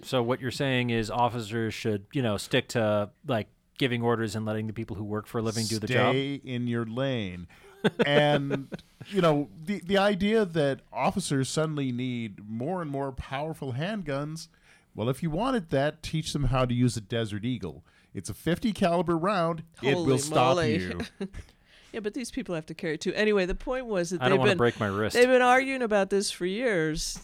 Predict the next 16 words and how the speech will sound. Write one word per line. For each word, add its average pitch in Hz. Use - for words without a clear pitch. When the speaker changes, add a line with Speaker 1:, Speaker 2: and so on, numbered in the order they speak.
Speaker 1:
Yeah. 117
Speaker 3:
ten 220
years 160
exactly, 147
and 156
bidding 185
it 175
and 160
doing 175
this 175
and 170
doing 170
all 165
that. 156
And, 156
and 190